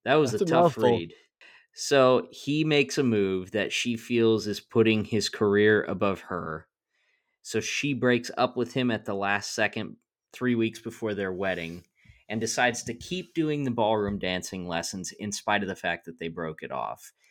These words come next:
Speaker 1: And then she, she steady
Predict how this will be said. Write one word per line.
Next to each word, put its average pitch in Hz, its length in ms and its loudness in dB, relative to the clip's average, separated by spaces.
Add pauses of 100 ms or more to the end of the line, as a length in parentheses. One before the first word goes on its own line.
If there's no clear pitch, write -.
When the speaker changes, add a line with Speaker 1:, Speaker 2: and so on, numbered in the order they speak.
(400)
Speaker 1:
And 95 160 -2
then 95 220 0
she, 104 1040 -2 (500)
she - 240 -4
steady 110 720 0